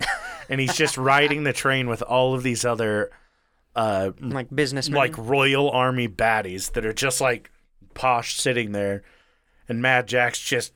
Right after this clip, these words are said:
Speaker 1: like, for some reason sharpening, like, a shark blade.
Speaker 2: Oh, yeah. He's got a,
Speaker 1: <laughs>
Speaker 2: he's got a
Speaker 1: He just
Speaker 2: harpoon.
Speaker 1: launches his shit out and
Speaker 2: Hits the wave.
Speaker 1: somehow pulls a, a homemade surfboard out of his ass. And he's like, "Yeah, about to go hit some fucking waves, bro."
Speaker 2: Bruh.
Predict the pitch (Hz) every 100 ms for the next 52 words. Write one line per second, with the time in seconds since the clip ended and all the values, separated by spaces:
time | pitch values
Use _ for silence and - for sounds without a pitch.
0 | - 117 101 _ _ _ _ - 143 170
1 | 151 147 131 123 - 143 135 135 131 123
2 | 117 - 135 117 - 110 98 101 - _
3 | _ - 170 170 127 - 123 - 151 151
4 | 160 165 170 180 185 165 165 - 202 165
5 | 170 117 160 147 156 135 - 139 139 123
6 | 127 - - - - - - 131 131 123
7 | 120 - 135 131 151 143 170 190 165 120
8 | 117 - - 185 160 151 147 139 147 143
9 | 131 113 - 143 127 120 117 104 _ _
10 | _ - 113 123 139 131 127 120 - -
11 | 135 127 - 113 110 117 110 104 98 117
12 | 104 95 - - - - - 117 110 120
13 | 110 135 123 123 110 123 117 - 123 131
14 | 131 120 104 127 - 110 123 123 107 -
15 | 107 127 123 135